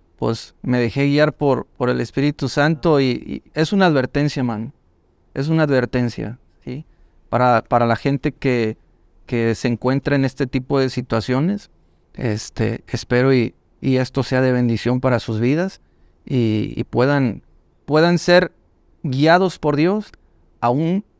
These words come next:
lugar donde realmente conozcan la verdadera palabra de Dios, donde conozcan la sana doctrina de Dios. Sí. La sana doctrina simplemente es la Biblia, tal como es.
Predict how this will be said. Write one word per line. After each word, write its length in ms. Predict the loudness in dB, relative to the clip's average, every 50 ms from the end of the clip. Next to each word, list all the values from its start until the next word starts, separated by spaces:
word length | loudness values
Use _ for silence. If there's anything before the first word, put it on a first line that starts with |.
| _ -4
lugar 580 | -2 0 0 0 2 4 4 4 4 2 0 -6 _ _ _ _ _ _
donde 500 | -4 -2 0 0 2 2 0 0 -2 -4 _
realmente 600 | -4 0 2 2 2 2 2 0 0 -2 -4 -6 -8 _
conozcan 720 | -4 -2 0 0 2 0 0 -2 -4 -6 -4 -2 0 0
la 80 | 2 2
verdadera 460 | 0 0 0 0 0 0 0 -2 -2
palabra 400 | -2 -2 -2 0 0 0 0 0
de 120 | 0 0 -2
Dios, 300 | -2 -4 -6 -8 -14 _ _ _ _ _ _ -4
donde 400 | -2 -2 0 2 2 0 0 -2 _ _ _ _
conozcan 600 | -4 -2 0 0 0 0 -2 -2 0 0 2 2
la 140 | 2 0 -2 -4
sana 380 | -10 -8 -4 -2 0 0 0
doctrina 480 | 0 -2 -4 -6 -6 -6 -6 -4 -4 -4
de 80 | -4 -4
Dios. 180 | -6 -8 -10 -12 -16 _ _ _ -20
Sí. 140 | -20 -20 -20 -20 -20 -20 _ _ _ _ _ _ _
La 140 | -2 -2 0
sana 220 | 2 2 2 2
doctrina 360 | 2 2 2 0 0 0 0 2
simplemente 520 | 2 2 2 4 4 2 2 2 0 0
es 60 | 0
la 80 | 0 2
Biblia, 380 | 2 2 2 2 2 2 0
tal 240 | 0 2 0 0 0
como 220 | 0 -2 -2 -2 -2
es. 280 | -2 -4 -6 -8 -12